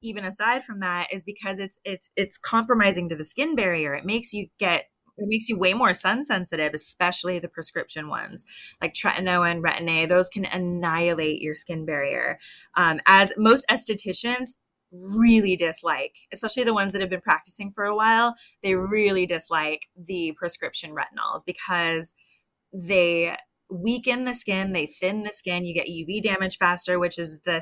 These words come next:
thing that ages you the most. So it's just a big trap. Um, for acne, I don't like retinols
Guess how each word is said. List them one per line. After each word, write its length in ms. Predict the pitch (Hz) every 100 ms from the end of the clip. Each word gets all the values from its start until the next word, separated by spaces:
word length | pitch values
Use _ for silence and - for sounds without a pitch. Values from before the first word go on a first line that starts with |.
| -
thing 180 | 180 165
that 120 | 143
ages 340 | 220 220 202 190
you 120 | 190
the 80 | 185
most. 420 | 180 180 - -
So 300 | 170 160 160 - - -
it's 160 | 160
just 160 | 208 190
a 60 | 190
big 200 | 165 -
trap. 380 | - 139 107 _ _ _ _ -
Um, 260 | 196 175
for 200 | - 226
acne, 400 | 175 185 196 302
I 120 | 254 202
don't 200 | 196 185
like 200 | 170 175
retinols 460 | 165 165 160 156